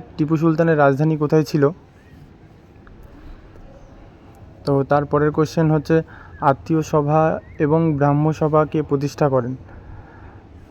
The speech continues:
ঠিক আছে, এই কোশ্চেনগুলো আমি সব তোমাদের বেছে বেছেই দিয়েছি। পরের কোশ্চেন, ছ নম্বর কোশ্চেন, বাংলা ভাষায় প্রকাশিত প্রথম সাপ্তাহিক সংবাদপত্র সমাচার দর্পণ কত সালে প্রকাশিত হয়?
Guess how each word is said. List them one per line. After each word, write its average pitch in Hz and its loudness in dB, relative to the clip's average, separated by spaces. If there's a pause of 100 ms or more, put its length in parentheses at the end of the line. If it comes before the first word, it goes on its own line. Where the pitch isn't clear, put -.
(120)
ঠিক 175 -4
আছে, 143 2
এই 147 2
কোশ্চেনগুলো 160 0
আমি 160 2
সব 151 -4
তোমাদের 151 -2
বেছে 143 -2
বেছেই 151 0
দিয়েছি। 131 -2 (260)
পরের 143 4
কোশ্চেন, 156 0
ছ - -10
নম্বর 151 2
কোশ্চেন, 151 -2
বাংলা 139 2
ভাষায় 147 -2
প্রকাশিত 147 -4
প্রথম 143 -2
সাপ্তাহিক 147 -4
সংবাদপত্র 147 -2 (400)
সমাচার 147 2
দর্পণ 147 0
কত 135 0
সালে 156 -2
প্রকাশিত 139 -2
হয়? 131 0